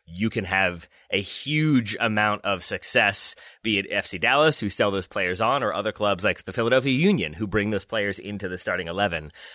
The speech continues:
I think if you're gonna s-, if you're gonna have to expand the roster size, expand the international roster slots, but not expand the salary budget, it makes more sense to me to focus more on domestic players, on homegrown players.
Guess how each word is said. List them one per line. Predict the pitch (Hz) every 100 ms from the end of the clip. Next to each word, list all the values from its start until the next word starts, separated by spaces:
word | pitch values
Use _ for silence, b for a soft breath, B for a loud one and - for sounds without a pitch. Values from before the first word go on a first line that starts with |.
| B
I | 117
think | 113 139 127
if | 110 101
you're | 117
gonna | 107 143
s-, | - -
if | 113 101
you're | 123
gonna | 135
have | 117 120 -
to | 120 104 90 _ _ _ _ _ _ _ _ -
expand | 120 - 120 120 123 113
the | 101
roster | 101 104 101 110
size, | - 104 98 95
expand | 92 - 104 95
the | 101
international | 95 92 - 92
roster | 90 - 82
slots, | - 107 -
but | 98
not | 95 98 95 -
expand | - 98 90
the |
salary | 85 104 104 98
budget, | 90 92 87 82 - b b
it | 90
makes | 110 107 110
more |
sense | 98 107 98
to | 98
me | 95
to | 87
focus | - 98 92 -
more | 92 87 69
on | 85 85
domestic | 90 101 - 104
players, | - 92 87 87 82
on | 92 85
homegrown | 120 117 98 90
players. | - 87 82 78 -